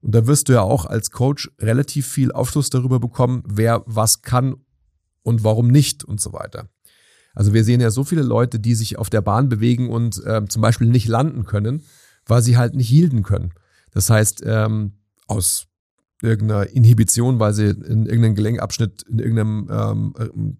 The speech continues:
Winkelgrad Schmerzen haben, whatsoever. Das heißt, sich so dynamisch zu bewegen, ist ja auf alle Fälle eine geile Sache. Und ich meine, wir sehen es ja tatsächlich auch bei uns so, wer in Anführungsstrichen, ähm, also jetzt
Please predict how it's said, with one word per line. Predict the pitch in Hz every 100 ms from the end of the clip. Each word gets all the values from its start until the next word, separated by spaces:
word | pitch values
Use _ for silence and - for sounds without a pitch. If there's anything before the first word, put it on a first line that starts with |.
| 110
Winkelgrad | 101 131 120 110 101 101
Schmerzen | - 117 135 117
haben, | 113 110 98 -
whatsoever. | 120 - 117 113 92 - _ _ _ _
Das | - -
heißt, | 110 113 -
sich | 127 113
so | 113
dynamisch | 104 110 113 135 139 -
zu | 110
bewegen, | 98 120 123
ist | 107 101
ja | 98
auf | 101
alle | 95 113
Fälle | - 107
eine | 107
geile | 107 107 101
Sache. | 127 120
Und | 101 101 _ _ _
ich | 117
meine, | 123 123
wir | 147
sehen | 139 151
es | 139
ja | 123
tatsächlich | 123 113 127 127
auch | 107 120
bei | - 104
uns | - 165 190 117 - - - _ _
so, | - 107 95 - _ _ _ _ _ _ _ _ _
wer | - 95 123 127 127
in | 120
Anführungsstrichen, | 117 139 127 117 127 107 117 - -
ähm, | 104 107 104 98 _ _ _ _ _ _
also | - 98
jetzt | 90